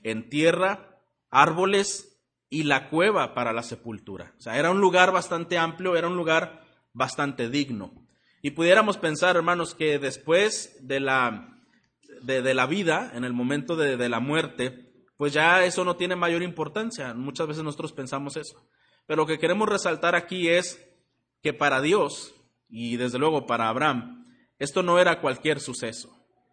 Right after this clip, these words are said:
Hubo mucha dignidad en cómo fue resguardado el cuerpo de Sara una vez que ella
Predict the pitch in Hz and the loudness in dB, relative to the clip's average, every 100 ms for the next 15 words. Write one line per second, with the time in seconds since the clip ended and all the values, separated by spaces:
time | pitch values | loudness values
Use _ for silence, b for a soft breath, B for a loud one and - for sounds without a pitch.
0 | _ _ 139 143 170 180 180 185 170 151 | _ _ -4 -2 0 0 0 2 0 -2
1 | 135 135 151 98 - _ _ _ _ 120 | -2 0 0 -2 -10 _ _ _ _ -10
2 | 123 131 151 156 156 156 160 165 156 151 | -8 -6 -4 -4 0 2 4 2 -2 -4
3 | 127 127 123 151 151 127 123 135 143 139 | -2 -4 0 2 2 0 -2 -2 -2 -4
4 | 127 113 113 113 - 139 139 113 - - | -4 -4 -4 -4 0 0 0 -4 -8 -10
5 | 117 131 131 127 127 123 120 123 117 - | -4 -4 -4 -6 -6 -4 -2 -4 -6 -10